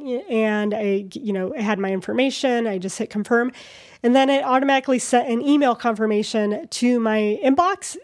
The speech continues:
And then, because I have the power of Google, it, it captured that information and automatically put it into my Google Calendar without me doing anything. So, like, just the integrations that you can do while you're searching and navigating, uh, through places,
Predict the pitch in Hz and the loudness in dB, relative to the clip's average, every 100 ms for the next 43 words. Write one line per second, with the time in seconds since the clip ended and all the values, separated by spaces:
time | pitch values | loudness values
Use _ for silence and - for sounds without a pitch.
0 | _ - 226 214 233 311 262 226 226 - | _ -4 0 2 4 4 2 -2 -6 -4
1 | 285 254 233 220 185 220 214 190 - 214 | 0 2 2 -2 0 0 0 -4 -2 2
2 | 226 240 240 196 226 220 196 185 180 - | 2 2 0 -4 -2 -2 0 -2 -6 -14
3 | - - _ 240 226 - 220 202 277 226 | -20 -20 _ 2 2 2 -2 -2 0 0
4 | 233 - - - 233 233 - 233 190 208 | 0 -4 -14 0 0 2 2 2 2 0
5 | 208 214 - 220 202 - 208 226 208 202 | 0 0 -2 -2 -2 -2 -4 -2 -4 -2
6 | 202 202 196 196 202 - 202 202 208 190 | -2 0 -2 -2 -4 -2 -4 -2 -2 -2
7 | 190 190 190 190 190 180 185 185 180 180 | -4 0 0 -2 -4 -4 -2 -2 -4 -4
8 | 180 190 190 180 180 170 175 185 196 220 | -4 -2 -2 -2 -2 -4 -4 -6 -4 -2
9 | 214 214 - - - - _ - 320 - | 0 0 -4 -18 -20 -20 _ -2 0 0
10 | - 370 381 311 277 254 233 220 214 220 | 2 4 4 2 2 0 -2 0 0 0
11 | 302 302 254 220 226 214 220 196 220 214 | 0 0 -2 -2 -2 -2 -2 0 0 2
12 | 202 202 196 196 - 208 208 240 226 226 | 0 0 -2 -4 -2 -2 0 -2 0 -2
13 | 202 185 185 202 220 254 247 214 214 208 | -2 -2 -2 0 0 -2 -4 -4 -6 -4
14 | 254 - 262 269 330 339 277 | -6 -2 -4 -4 -6 -6 -8